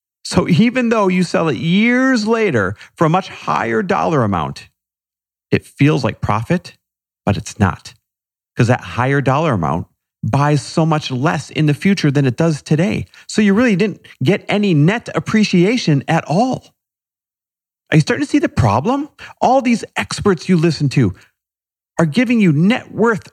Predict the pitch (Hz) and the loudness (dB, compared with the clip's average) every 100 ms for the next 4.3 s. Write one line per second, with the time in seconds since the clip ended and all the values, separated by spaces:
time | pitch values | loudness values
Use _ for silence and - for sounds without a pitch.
0 | _ - 208 233 185 120 - - - _ | _ -6 -2 -2 -2 -6 -10 -18 -20 _
1 | _ _ _ _ _ - 208 208 185 240 | _ _ _ _ _ -4 0 2 2 2
2 | 214 190 151 247 - 170 185 175 233 - | 0 0 0 -2 -2 0 2 2 0 0
3 | 175 - 233 170 226 233 220 220 214 185 | 0 2 2 4 2 2 0 0 -2 -2
4 | 107 - - | -2 -4 -12